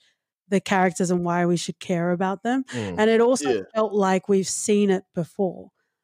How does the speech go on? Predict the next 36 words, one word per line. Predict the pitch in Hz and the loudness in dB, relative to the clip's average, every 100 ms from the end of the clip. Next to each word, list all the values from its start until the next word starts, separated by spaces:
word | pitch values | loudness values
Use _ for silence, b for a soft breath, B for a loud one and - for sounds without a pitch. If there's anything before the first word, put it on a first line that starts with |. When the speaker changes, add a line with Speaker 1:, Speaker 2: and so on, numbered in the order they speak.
| _ _ | _ _
Speaker 1:
Um, | 190 180 175 170 170 165 185 | 0 2 2 0 -2 -6 -8
Naruto, | 190 180 190 190 196 180 180 175 165 - | -2 2 2 2 2 4 4 2 0 -8
Full, | - 208 190 185 185 | -6 0 2 2 0
Full | - 208 | 0 2
Metal | 185 180 196 185 - _ _ - | 2 2 2 2 -2 _ _ -6
Alchemist. | 175 175 185 185 - - B B B B - | -6 -2 -2 -2 -4 -14 B B B B -2
Uh, | 185 175 120 | 0 2 2
Speaker 3:
Yeah. | 113 104 107 | 0 -2 -6
Speaker 1:
like, | 208 196 | -4 -2
you | |
feel | 220 294 | 0 2
like | 302 247 | 4 2
you've | 220 | 0
seen | 180 226 | 0 2
it | 220 | 2
before, | 190 214 | 0 -2
and | 208 208 | 0 2
it's | 220 285 | 2 0
not, | 392 - | -2 -2
it's | - | -2
not | 381 | -2
the | - 180 | -2 -2
anime's | 220 180 165 156 | 0 0 -2 -4
fault, | 180 180 | -6 -6
but | 196 185 B B B | -2 -2 B B B
you | 220 | 0
feel | 202 240 233 | 2 4 4
like | 208 185 | 4 2
you've | 190 | 2
seen | 208 | 2
it | 190 | 2
before, | 180 185 | 0 -2
so | 170 196 | 0 0
it | 180 | 0
kind | - 196 190 | 2 2 4
of, | 180 160 - | 2 0 -10